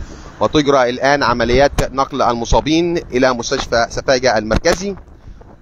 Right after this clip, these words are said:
وأعلنت مديرية الصحة بمحافظة البحر الأحمر إعلان حالة الطوارئ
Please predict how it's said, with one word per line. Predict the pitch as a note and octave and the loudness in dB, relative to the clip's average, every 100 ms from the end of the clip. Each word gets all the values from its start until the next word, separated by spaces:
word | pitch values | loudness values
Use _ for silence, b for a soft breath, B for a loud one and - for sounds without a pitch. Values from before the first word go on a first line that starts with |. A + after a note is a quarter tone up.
| - - | -18 -4
وأعلنت | B2+ C3+ B2 - - A#2 C3 D#3+ C3+ - C3 - | 0 2 0 -2 -2 0 2 2 0 -2 -2 -2
مديرية | A#2+ A2+ C3 C3+ | -4 -4 -2 -2
الصحة | A2 - D3 - C3 | -2 -2 -4 -2 -2
بمحافظة | A2 B2 A#2+ A2+ G#2 B2+ A#2+ | -2 -4 -4 -2 0 0 -2
البحر | A2+ G#2 A#2+ | -6 -4 -4
الأحمر | B2 C3 C3 A#2+ A#2 A2+ | -4 -4 -4 -2 -2 0
إعلان | A2+ B2 B2 | 0 2 0
حالة | A#2+ B2 A#2+ G#2 | 0 -2 -2 -4
الطوارئ | - G2+ A2 F3 F#3+ | -6 0 2 4 2